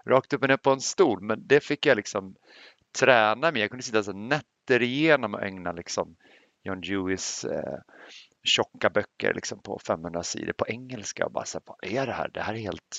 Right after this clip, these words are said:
mindblowing." Jag blev sprängd i hjärnan. Men jag tyckte det var väldigt upplyftande och var väldigt så här, eh, intresserad av såna, liksom,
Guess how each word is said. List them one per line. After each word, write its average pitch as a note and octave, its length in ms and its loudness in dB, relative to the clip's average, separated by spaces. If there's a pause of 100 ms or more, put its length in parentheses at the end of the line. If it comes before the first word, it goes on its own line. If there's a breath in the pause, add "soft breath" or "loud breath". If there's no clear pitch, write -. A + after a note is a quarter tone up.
(880)
mindblowing." A2 580 -6
Jag E2+ 80 -12
blev G#2 120 -8
sprängd - 720 -8
i G#2 120 -14
hjärnan. G2 340 -4
Men A2+ 120 6 (460 loud breath)
jag C3 140 6
tyckte - 280 2
det D3 60 8
var C#3 80 8
väldigt C#3 180 6
upplyftande D3 560 2 (800)
och A2 120 -6
var A2+ 120 8
väldigt A#2+ 240 2
så - 140 0
här, E2+ 220 2 (100)
eh, F2+ 200 -2
intresserad G2+ 560 0
av E2 100 0
såna, E2 400 -4
liksom, D2 340 -10